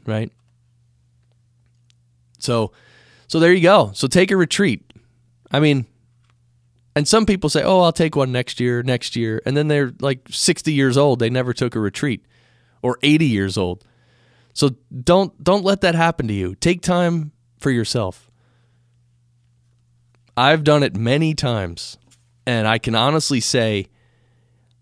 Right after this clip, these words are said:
I'm literally a different person because of it. Much, much happier and much more, uh, grateful, and so many good things. It's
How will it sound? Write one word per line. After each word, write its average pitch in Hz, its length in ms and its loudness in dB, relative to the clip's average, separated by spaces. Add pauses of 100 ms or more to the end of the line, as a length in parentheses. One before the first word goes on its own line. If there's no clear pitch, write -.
(400)
I'm 151 300 2
literally 160 480 4
a 120 80 2
different 120 380 -2
person 101 500 -4
because 98 400 -6
of 90 80 -10
it. 95 120 -12 (1000)
Much, 165 580 2
much 127 400 -2
happier 95 540 -4
and 104 200 -6
much - 520 -4
more, 104 480 -4 (720)
uh, 92 500 -6 (1600)
grateful, 117 760 -4
and 151 220 -4
so 202 240 2
many 196 300 2
good 143 260 0
things. 98 540 -4
It's 117 260 -8